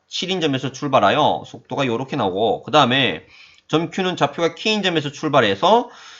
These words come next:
속도가 일이다. 네, 두 점 P와 Q가 동시에 출발하여 두 번 만나도록 하는,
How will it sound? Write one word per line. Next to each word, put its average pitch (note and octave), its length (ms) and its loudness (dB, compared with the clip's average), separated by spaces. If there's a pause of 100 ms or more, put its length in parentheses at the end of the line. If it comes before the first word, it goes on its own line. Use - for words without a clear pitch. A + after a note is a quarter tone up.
(140)
속도가 F3+ 840 2 (220)
일이다. F#3+ 720 2 (1000)
네, G#2 300 -2 (460)
두 G#3+ 380 -4
점 F#3+ 480 0 (320)
P와 A3 400 2
Q가 D3+ 580 6 (280)
동시에 G#3+ 520 -2
출발하여 E3+ 760 2 (120)
두 E3 340 -8
번 B3 160 2
만나도록 G3 560 0
하는, A#2+ 420 -2